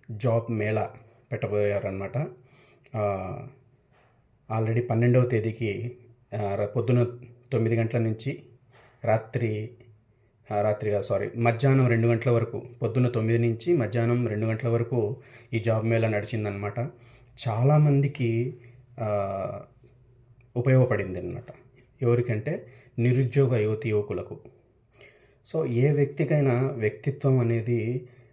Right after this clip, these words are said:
ఆ, అతను మాట్లాడే పద్ధతిలో, అతన్ని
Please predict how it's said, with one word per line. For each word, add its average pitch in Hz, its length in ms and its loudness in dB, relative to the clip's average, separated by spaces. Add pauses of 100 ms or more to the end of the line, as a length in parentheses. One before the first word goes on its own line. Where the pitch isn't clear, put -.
(120)
ఆ, 113 40 -4
అతను 110 360 -2
మాట్లాడే 117 680 2
పద్ధతిలో, 117 720 0 (160)
అతన్ని 107 280 -2